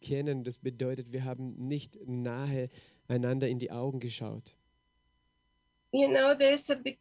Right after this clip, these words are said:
Speaker 2: difference when you look at someone from a distance.
Speaker 1: Es gibt einen Unterschied, jemanden aus der Entfernung anzusehen.
Speaker 2: And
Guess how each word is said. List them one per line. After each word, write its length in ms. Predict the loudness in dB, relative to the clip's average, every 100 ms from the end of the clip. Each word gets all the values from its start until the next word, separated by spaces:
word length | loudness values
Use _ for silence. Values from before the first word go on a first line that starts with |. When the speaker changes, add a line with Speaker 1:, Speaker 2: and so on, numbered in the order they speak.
| -4
Speaker 2:
difference 800 | -4 -2 -2 2 2 0 -4 -8 _ _
when 380 | 2 4 4 0 -6 -4
you 200 | 0 2
look 260 | 2 2
at 160 | 0 0
someone 560 | -2 2 2 2 0 0
from 220 | 0 4
a 80 | 2
distance. 1000 | 4 0 0 -4 0 0 0 -6 -10 -12 _ _ _ _ _ _ _ _ _ _
Speaker 1:
Es 60 | -10
gibt 160 | -2
einen 140 | -2 0
Unterschied, 500 | -2 -4 -4 -6 -4
jemanden 360 | -4 -4 -6
aus 160 | -8 -6
der 100 | -6
Entfernung 480 | -6 -6 -4 -4 -6
anzusehen. 600 | -8 -10 -10 -10 -10 -14 _ _ _ _ _ _ _ _ _ _ _ _ _ _ _ 4
Speaker 2:
And 180 | 6